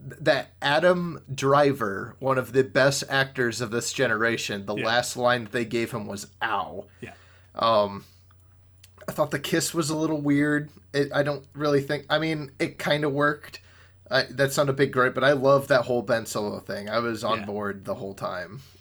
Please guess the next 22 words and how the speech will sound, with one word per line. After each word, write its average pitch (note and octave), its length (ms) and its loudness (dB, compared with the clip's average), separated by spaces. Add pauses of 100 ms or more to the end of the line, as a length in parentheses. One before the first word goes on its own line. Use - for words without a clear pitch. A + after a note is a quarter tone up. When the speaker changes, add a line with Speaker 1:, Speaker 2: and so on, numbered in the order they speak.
Speaker 1:
I B2+ 260 2
wish D#3 260 0
we D#3+ 80 0
got C3 400 0
more A2 340 -4 (160)
of G#2+ 200 -8
him. F#2+ 340 -14 (320)
Speaker 2:
Yeah. A#2+ 200 -14
Speaker 1:
But A2 300 -10 (1040)
I'm D#3+ 180 2
okay C3+ 260 0
with G2+ 100 -2
how D#2 160 -2
it - 100 -8
ended. C2+ 300 -14 (880)
Speaker 2:
Yeah, C#3+ 180 -2
you, E3+ 420 4
so, D#3 500 2
so D3 400 2
when C3 580 -4
he D3+ 140 -8
dies B2 720 0